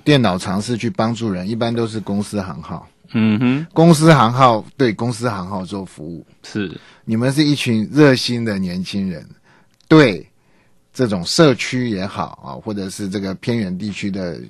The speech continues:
Speaker 1: 乡亲父老也好，让他们达成他们想要做的事情，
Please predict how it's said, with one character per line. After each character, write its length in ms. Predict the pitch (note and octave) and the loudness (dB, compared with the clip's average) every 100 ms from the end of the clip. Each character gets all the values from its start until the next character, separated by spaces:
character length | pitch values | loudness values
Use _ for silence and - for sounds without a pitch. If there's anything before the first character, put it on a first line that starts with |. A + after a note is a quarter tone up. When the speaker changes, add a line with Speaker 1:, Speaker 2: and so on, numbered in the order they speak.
| - | -18
Speaker 1:
乡 240 | - A2 | -6 -4
亲 180 | A2 A2+ | -2 -6
父 180 | G#2+ A2+ | -6 -8
老 200 | F2+ C2 | -8 -8
也 120 | F2+ | -12
好， 220 | F2+ E2+ - _ _ | -10 -14 -16 _ _
让 240 | - C#3+ C3+ | 4 4 6
他 180 | C3 C3 | 4 4
们 180 | B2 G2+ | 2 0
达 280 | - F#2 A#2+ | -2 0 0
成 240 | - F#2+ | 0 -4
他 120 | G2+ A2 | -2 0
们 160 | G#2 | 0
想 280 | G2+ F#2 - | -2 -6 -6
要 120 | F#2+ F#2 | -6 -6
做 240 | - G2+ | -6 -6
的 100 | F2 | -6
事 220 | - G#2 | -6 -6
情， 200 | F2 - | -8 -10